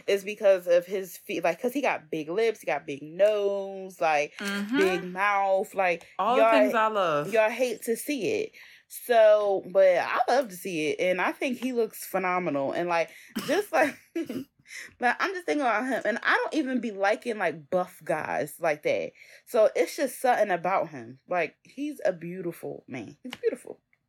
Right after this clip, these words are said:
Speaker 1: Beautiful.
Speaker 2: Beautiful.
Speaker 1: All right, so this is a little, eh, switch now. I'm, I'm gonna say now I'm about to switch it up.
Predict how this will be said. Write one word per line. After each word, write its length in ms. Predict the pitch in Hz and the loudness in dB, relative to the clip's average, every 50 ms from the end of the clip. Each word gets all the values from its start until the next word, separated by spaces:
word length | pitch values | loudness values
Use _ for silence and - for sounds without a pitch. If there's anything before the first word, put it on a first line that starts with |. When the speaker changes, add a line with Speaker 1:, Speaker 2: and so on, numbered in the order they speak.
| _ _ | _ _
Speaker 1:
Beautiful. 200 | - 139 - - 180 175 | -16 -16 -14 -12 -8 -6
Speaker 2:
Beautiful. 400 | 180 160 151 139 - 156 147 147 _ _ _ - - - - - _ _ _ _ _ _ _ _ _ _ _ _ - - - | -6 -6 -8 -10 -16 -18 -20 -20 _ _ _ -18 -18 -18 -20 -20 _ _ _ _ _ _ _ _ _ _ _ _ -14 -12 -8
Speaker 1:
All 80 | - 185 | -6 -6
right, 160 | 190 190 196 | -6 -6 -6
so 80 | 196 190 | -6 -8
this 200 | 190 214 - - | -8 -8 -10 -12
is 80 | 190 190 | -10 -6
a 60 | 190 | -4
little, 360 | 185 190 175 175 180 - - _ _ - | -2 0 2 2 2 0 -2 _ _ -6
eh, 360 | 622 605 523 466 480 523 523 - - _ _ _ | -2 0 0 2 0 0 -2 -2 -8 _ _ _
switch 640 | - - - - - - 220 240 214 - - - - | -16 -14 -12 -10 -8 -6 -6 -6 -8 -8 -10 -12 -8
now. 200 | 196 190 185 180 175 | -6 -4 -4 -2 -2
I'm, 120 | 180 180 | -4 -4
I'm 200 | - 175 175 175 | -6 -6 -6 -8
gonna 80 | 165 165 | -8 -6
say 160 | - 160 151 | -4 -4 -4
now 220 | 156 160 170 170 | -4 -6 -8 -8
I'm 60 | 165 | -8
about 180 | 160 147 151 - | -6 -6 -8 -8
to 60 | 143 | -10
switch 360 | 143 - - - 143 143 - | -14 -14 -12 -12 -14 -12 -12
it 100 | 139 135 135 | -10 -8 -6
up. 180 | 123 - - | -6 -6 -8